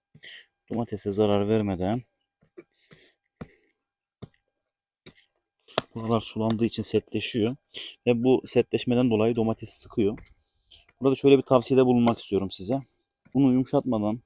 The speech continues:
bir gün önce fidelerimizi sularsak, e,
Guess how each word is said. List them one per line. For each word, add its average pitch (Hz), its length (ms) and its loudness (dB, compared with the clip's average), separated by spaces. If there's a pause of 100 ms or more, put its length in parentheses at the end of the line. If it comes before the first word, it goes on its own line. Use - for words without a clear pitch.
(100)
bir 123 160 2
gün 123 140 2
önce 113 360 -2 (720)
fidelerimizi 123 560 4
sularsak, - 800 0 (840)
e, 104 40 -8